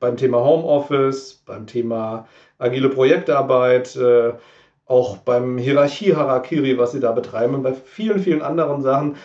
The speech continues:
scheitern sie, weil sie einfach mal machen. Und dann wird das wieder zurückgesetzt, dann machen sie wieder neu, dann scheitern sie erneut. Und das ist das, was wir aus der Expertiseforschung kennen. In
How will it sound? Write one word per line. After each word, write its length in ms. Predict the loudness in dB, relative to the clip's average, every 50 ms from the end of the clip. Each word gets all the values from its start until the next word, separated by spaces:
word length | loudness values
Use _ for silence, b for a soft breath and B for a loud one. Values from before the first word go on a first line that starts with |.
| B B _
scheitern 440 | 0 0 0 2 2 2 2 2
sie, 160 | 0 -2 0 2
weil 100 | 2 2
sie 80 | 2 2
einfach 240 | 0 0 0 0
mal 140 | 0 0 -2
machen. 320 | -2 -4 -6 -8 -12 -14 -16 _ _ _ _ _ _ _ _ _ _ _ _ _ _ _ _
Und 180 | -4 0 2 2
dann 520 | 2 2 2 2 0 0 -2 -4 -4 -2
wird 140 | 0 2 2
das 160 | 2 2 0
wieder 320 | 0 2 2 0 0 -4 -12
zurückgesetzt, 920 | -14 -6 -4 -2 0 0 0 0 -2 -4 -2 0 0 0 -2 -4 -6 -6 -6
dann 280 | -4 -2 -4 -4 -4 -2
machen 340 | 0 0 2 2 0 0
sie 140 | 0 0 -2
wieder 180 | 2 2 4 4
neu, 340 | 4 4 2 2 2 2 2
dann 140 | 0 -2
scheitern 400 | -2 -2 -4 -2 0 0 0 0
sie 120 | -2 -2 -4
erneut. 480 | -4 -4 -4 -6 -6 -6 -8 -10 -12
Und 140 | -12 -8 -6
das 140 | -4 -2 -2
ist 160 | -4 -2 0
das, 200 | 0 0 0 -4 B B B B B B B B B B
was 240 | 0 0 0 0 0
wir 340 | 0 4 4 6 6 4 4
aus 140 | 0 -2 0
der 80 | -2 -2
Expertiseforschung 1000 | -2 -2 -4 -4 -4 -4 -6 -4 -2 -2 -2 0 -2 -2 -2 -2 -4 -8 -8 -4
kennen. 500 | -2 0 0 0 0 0 0 -2 -2 -2
In 440 | -2 0 2 2 2 0 0 -4